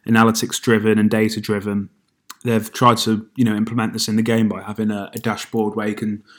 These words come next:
look at fairly advanced statistics and, you know, you can compare yourself, you know,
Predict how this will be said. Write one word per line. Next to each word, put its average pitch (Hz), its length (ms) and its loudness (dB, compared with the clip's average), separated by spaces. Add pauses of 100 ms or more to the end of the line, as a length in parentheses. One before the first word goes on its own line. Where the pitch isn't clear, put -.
(160)
look 113 120 -8
at 113 160 -6
fairly 113 280 -2
advanced 110 340 -2
statistics - 640 -6
and, 107 300 -2 (240)
you 113 80 0
know, 104 80 0
you 101 100 0
can 107 220 -2
compare 110 300 -4
yourself, 107 600 -4 (560)
you 110 100 2
know, 98 160 -6